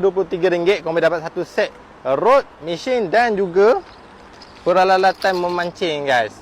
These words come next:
Korang boleh turun mancing je. Rod ni jenis teleskopik, guys. Korang tarikkan sahaja. Dua puluh tiga ringgit, guys. Ah, puas hatilah. Bolehlah buat main-main. Untuk main kat laut ataupun kat sungai.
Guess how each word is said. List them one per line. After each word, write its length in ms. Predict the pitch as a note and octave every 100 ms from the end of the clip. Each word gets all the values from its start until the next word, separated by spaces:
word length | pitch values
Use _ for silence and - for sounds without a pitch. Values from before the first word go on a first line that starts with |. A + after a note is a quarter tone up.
| - -
Korang 160 | B2+ D#3
boleh 160 | D#3+
turun 160 | D#3+ D#3+
mancing 480 | D#3+ D#3 E3+ C#3 B2+
je. 40 | - - - - - - - - - - A#2+
Rod 160 | D3+ A3
ni 160 | B3+
jenis 160 | A3+ A#3
teleskopik, 640 | G#3+ G#3 - G3+ - E3
guys. 240 | E3 G#3 -
Korang 160 | D3+
tarikkan 480 | F3+ G3 G#3+ F3 F3
sahaja. 480 | F3 E3 D#3+ G#3+ D4+ - - - - - - - - - - - - - - - - - - - - - -
Dua 80 | C#3+
puluh 160 | F3 G3
tiga 160 | F#3+
ringgit, 320 | G3+ G#3 D#3+
guys. 160 | A#2+ G2 - - - - - A#2+
Ah, 80 |
puas 240 | C3 E3 F3
hatilah. 320 | - A#3 D#3+
Bolehlah 400 | A#2 D3+ F#3 E3
buat 160 | C#3+ C#3+
main-main. 480 | D3 D#3 D#3 A#2+ - - -
Untuk 240 | A#2 D3
main 160 | C3+ C3+
kat 80 | C3
laut 240 | C#3+ F3+
ataupun 480 | C#3+ D3 C#3+ D3+ C#3
kat 80 | B2+
sungai. 240 | C3+ A#2+